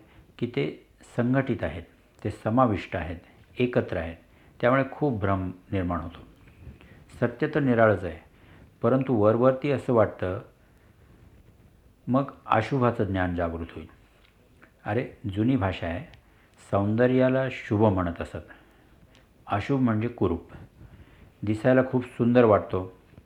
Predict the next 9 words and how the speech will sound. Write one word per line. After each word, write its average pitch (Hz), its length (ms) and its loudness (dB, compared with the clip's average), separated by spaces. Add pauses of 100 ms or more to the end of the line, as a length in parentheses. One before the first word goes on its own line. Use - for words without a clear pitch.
(140)
वास्तविक 101 420 -2
पाहता 113 200 0
काय 113 240 4
सुंदर 104 380 0
आहे 98 200 0
खरोखर. 90 340 -6 (1040)
तुकडे 107 280 2
करून 113 300 0
बघेल, 110 420 2